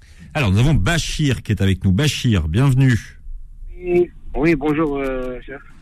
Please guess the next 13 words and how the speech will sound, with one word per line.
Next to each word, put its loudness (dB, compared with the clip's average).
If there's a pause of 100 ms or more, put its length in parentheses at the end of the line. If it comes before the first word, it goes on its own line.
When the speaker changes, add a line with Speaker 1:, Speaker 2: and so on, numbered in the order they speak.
Speaker 2:
Alors, -8
je -12
m'appelle -8
Bachir, -4
j'habite -10
à -6
Malakoff. -8 (360)
Speaker 1:
Oui. 0
Speaker 2:
Et -2
j'ai -2
une -2
annonce -6
pour, -12